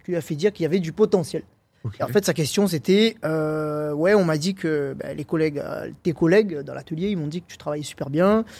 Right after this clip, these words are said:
Speaker 1: Euh, est-ce que tu fais du sport ? Euh, est-ce que t'as envie de courir ? Est-ce que ça te dit de courir ? Parce que je pense que t'as un âge, mais t'as un potentiel. » Et je lui ai dit, « Bah, écoutez, écoutez, mais, euh, ouais, j'ai, j'ai envie de recourir parce que j'avais déjà essayé une lame de course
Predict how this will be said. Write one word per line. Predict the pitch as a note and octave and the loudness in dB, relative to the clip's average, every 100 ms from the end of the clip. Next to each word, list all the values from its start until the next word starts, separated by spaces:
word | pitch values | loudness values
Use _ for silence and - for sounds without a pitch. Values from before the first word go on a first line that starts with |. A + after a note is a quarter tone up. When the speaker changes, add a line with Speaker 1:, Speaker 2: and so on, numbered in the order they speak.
| - _ _ _ _ - | -20 _ _ _ _ 0
Speaker 1:
Euh, | E3 D#3+ D#3 D#3 D#3 D3+ D#3 - | 4 4 4 4 2 0 -2 -6
est-ce | E3 - - | -10 -12 -4
que | A3+ B3+ B3+ | 2 4 4
tu | A#3+ - | 0 -4
fais | E3+ | -4
du | D3+ | -4
sport ? | - G#3 A3 A3 G3+ | 0 4 6 6 4
Euh, | E3 | 4
est-ce | D#3 | 2
que | - | 0
t'as | G3+ | 0
envie | F3+ D#3+ | 2 0
de | |
courir ? | - F#3+ F3 F3 B2+ _ | -2 0 2 2 0 _
Est-ce | - | -10
que | |
ça | F#3+ E3 | -6 -6
te | |
dit | D#3 | -4
de | |
courir ? | - D#3+ C#3 | -2 -2 -2
Parce | - - | -6 -18
que | C#3 | -18
je | - | -4
pense | G3 G3 | -4 0
que | E3+ D3+ - - _ - | 0 0 -2 -12 _ -8
t'as | D#3+ | -6
un | D#3+ | 0
âge, | F3+ F#3+ D#3+ | 2 2 2
mais | E3 C#3+ C#3+ _ | -4 -6 -14 _
t'as | C#3+ | -12
un | C3 | -4
potentiel. » | F#3 E3 F3 - F3+ - _ _ _ _ _ | -2 0 2 2 0 -2 _ _ _ _ _
Et | D#3 C#3+ | -14 -12
je | B2 | -10
lui | C#3 | -6
ai | |
dit, « | D#3 | -4
Bah, | F3 C#3+ | -4 -6
écoutez, | C#3 - F3+ D3 E3+ E3 | -12 -10 -10 -10 -12 -8
écoutez, | E3+ C#3 D#3 G3 | -6 -6 -2 0
mais, | E3 D3+ | 0 -2
euh, | D3+ - D#3 | -6 -6 -6
ouais, | D3 E3+ A3+ G3+ | 0 4 6 4
j'ai, | C#3+ C3+ | 0 -6
j'ai | B2+ | -8
envie | C#3 E3 | -8 -8
de | - D3 | -6 0
recourir | D#3+ - C#3 F#3+ | 0 0 0 -2
parce | D#3+ - | -2 -8
que | C3+ | -8
j'avais | C3 C3 | -6 -6
déjà | C#3+ E3 - | -4 -6 -4
essayé | G3+ F#3 F#3 G3 | -6 -4 -4 -2
une | F#3 | -2
lame | F3 E3+ | -2 0
de | D#3+ | -2
course | - D3 - | -4 -10 -12